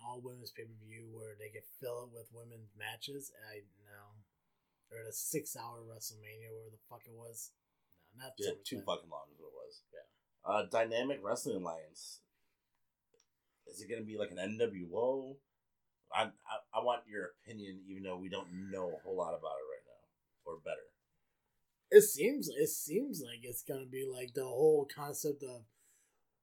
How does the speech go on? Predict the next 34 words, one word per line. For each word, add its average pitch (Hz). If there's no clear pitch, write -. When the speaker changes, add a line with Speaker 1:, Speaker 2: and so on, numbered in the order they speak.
Speaker 1:
like, 139
when 151
Eric 147
Bischoff 147
wanted 131
the 135
N 131
W 127
O -
to 117
take 120
over 117
W 113
C 110
W. 107
Like, 110
I 123
want, -
I 98
feel 156
that 120
D 131
W 123
A 120
is, 113
is 135
gonna 139
be 135
like 120
that 120
organization 117
that 117
is 120
going 123